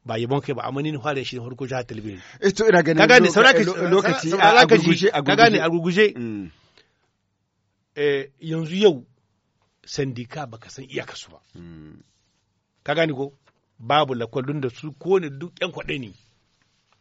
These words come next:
Speaker 1: Ƴan parti ƴan kwaɗe ne. Shugabannin parti maƙaryata ne.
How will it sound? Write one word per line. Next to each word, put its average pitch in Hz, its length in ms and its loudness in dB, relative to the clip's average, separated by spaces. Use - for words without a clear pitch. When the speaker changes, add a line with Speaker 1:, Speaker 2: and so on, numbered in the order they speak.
Speaker 1:
Ƴan 180 220 -8
parti 156 320 -10
ƴan 147 240 -14
kwaɗe 135 300 -10
ne. 120 140 -12
Shugabannin 165 640 -6
parti 151 460 -12
maƙaryata 139 560 -10
ne. 107 100 -12